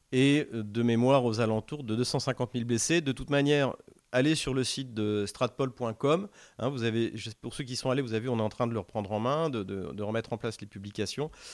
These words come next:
Donc tout ça est en train, tout ça est en train de se faire. Et donc là, on a publié, euh, en fait, la, le, l'analyse qui a été faite par le général de Lavarde,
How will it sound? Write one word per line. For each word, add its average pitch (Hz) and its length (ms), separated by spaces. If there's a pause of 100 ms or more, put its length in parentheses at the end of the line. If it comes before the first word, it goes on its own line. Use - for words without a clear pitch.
(280)
Donc 110 180
tout 120 140
ça 135 180
est 120 100
en 113 100
train, 113 340 (320)
tout - 80
ça - 100
est 127 120
en 110 40
train 123 160
de 120 60
se 113 160
faire. 156 420
Et 123 80
donc 127 220
là, 165 100
on 156 100
a 127 100
publié, 135 520
euh, 107 400
en 98 80
fait, - 220
la, 104 180 (360)
le, 101 580 (760)
l'analyse 135 400
qui - 80
a 123 40
été 123 120
faite 135 220
par 110 160
le 110 180
général 117 380
de 107 80
Lavarde, 120 500